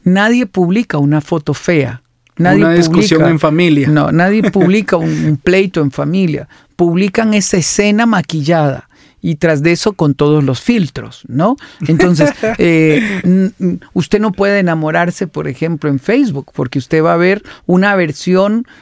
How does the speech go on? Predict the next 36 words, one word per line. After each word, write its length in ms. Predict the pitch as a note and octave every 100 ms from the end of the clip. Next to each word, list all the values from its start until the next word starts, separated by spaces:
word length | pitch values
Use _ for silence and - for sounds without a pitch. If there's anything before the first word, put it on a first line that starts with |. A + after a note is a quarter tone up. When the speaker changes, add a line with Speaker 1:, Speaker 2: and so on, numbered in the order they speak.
| -
Speaker 1:
mm, 300 | F3 F3+ F#3 D3 -
idealizada 960 | G3 F3+ F#3 E3 D3+ - G3+ G#3 A#3+ G#3+
de 80 |
la 160 | D3 C#3+
otra 240 | D3+ D3
persona, 640 | D3 C#3 B2+ - F3 C#3+ - - - -
un, 280 | F3+ F3+ - - -
un 260 | G3+ F#3+
mundo 540 | F#3+ G#3+ A3+ A#3 A#3 - _ _ _
semiperfecto. 1200 | - G#3+ F#3 E3+ E3 D3+ - A3+ A#3+ - - B2 _ -
Pero 200 | F3 E3+
¿cómo 260 | G3 G#3+
llegaron 500 | B3+ G3+ F3+ F#3 E3
ahí? 280 | C#3 C3+ D#3 -
¿Cómo 240 | F3+ G3+
lo 140 | G#3+
planificaron? 800 | G3 E3 D3+ C#3 - - E3 D#3 C#3+
Speaker 2:
Ujú. 60 |
Speaker 1:
¿Cómo 280 | A2+ F#3+ A3+
lo 120 | G3+
vivieron? 520 | D3 C#3+ D3+ E3+ D3 -
Eso 260 | E3+ - G#3
es 40 |
lo 120 | C4
que 140 | F#3+ D#3+
uno 120 | D#3
tiene 320 | D3+ D#3 D#3
que, 240 | D3+ D3+ C3 - - - -
que 100 | D#3+
aprender. 500 | D3 C#3 C3+ C3 A#2+
Por 180 | D#3 F3
eso 300 | F#3+ A#3 - - -
uno 240 | G#3+ A3 C4+
tiene 260 | C4+ C4+
que 100 | C4
aprender 520 | F#3+ F#3 F3+ E3+ G3